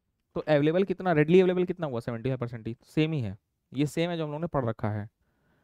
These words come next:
ठीक है। हाँ चलो अब एक एक करके शुरू करते हैं, पांच पार्ट हैं, इस पांच पार्ट से तुमको सारे सवालों के जवाब मिल जाएंगे, ठीक है। एकदम क्लियर हो जाएगा तुमको सारा कि कितना पानी डालना है, कितनी देर मोटर चलानी है, सब कुछ क्लियर हो जाएगा यहाँ से, ठीक है। तो चलिए क्वेश्चन पढ़ लिया हम लोगों ने। पहला बोल रहा है find the depth of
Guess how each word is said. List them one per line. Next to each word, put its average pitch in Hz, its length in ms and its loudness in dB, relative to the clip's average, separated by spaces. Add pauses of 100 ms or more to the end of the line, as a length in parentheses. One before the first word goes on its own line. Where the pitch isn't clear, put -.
(440)
ठीक 156 200 -2
है। 240 120 0
हाँ 110 300 -2 (560)
चलो 151 160 4
अब 180 140 8
एक 180 120 6
एक 185 100 2
करके 165 180 2
शुरू 160 200 -4
करते 151 220 -2
हैं, 240 140 -4
पांच 180 240 4
पार्ट 160 320 4
हैं, 220 120 -2 (220)
इस - 140 -2
पांच 151 260 2
पार्ट 151 200 2
से 180 80 -2
तुमको 160 200 -8
सारे 160 300 0
सवालों 143 300 -2
के 143 60 -4
जवाब 127 180 -4
मिल 107 160 0
जाएंगे, 104 340 -4 (120)
ठीक 135 140 -4
है। 190 60 2
एकदम 156 320 -4
क्लियर 180 320 6
हो 170 60 2
जाएगा 151 180 0
तुमको 147 260 -10
सारा 165 300 -2 (400)
कि 135 80 -10
कितना 143 260 0
पानी 135 180 0
डालना 127 240 4
है, 135 120 0
कितनी 131 260 -4
देर 131 40 -2
मोटर 120 220 -8
चलानी 120 360 -2
है, 131 100 -4
सब 143 160 -6
कुछ - 160 -6
क्लियर 104 180 0
हो 101 60 -4
जाएगा 101 160 -2
यहाँ 95 120 -4
से, - 120 -12 (960)
ठीक 185 120 8
है। 190 60 6
तो 180 60 -2
चलिए 175 180 -2
क्वेश्चन 160 260 -6
पढ़ 156 120 0
लिया 147 120 2
हम 147 40 -10
लोगों 151 80 -14
ने। 180 80 -8
पहला 165 240 8
बोल 175 180 0
रहा 160 100 0
है 202 80 -4
find 151 300 -4
the 185 100 2
depth 143 300 -2
of 160 120 -6